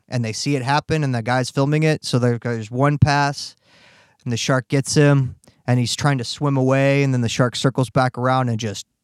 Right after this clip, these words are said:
like, takes him right in half at the torso.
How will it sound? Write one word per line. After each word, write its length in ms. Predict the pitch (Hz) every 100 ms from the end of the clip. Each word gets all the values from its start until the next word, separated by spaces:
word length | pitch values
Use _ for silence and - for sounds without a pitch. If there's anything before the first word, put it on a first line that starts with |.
| _ - - _ _ -
like, 200 | 113 92 _ -
takes 260 | 135 -
him 140 | 113 110
right 160 | 107
in 80 | 104
half 360 | 101 82 - _ _ _ _
at 140 | 107
the 80 | -
torso. 480 | - 110 - -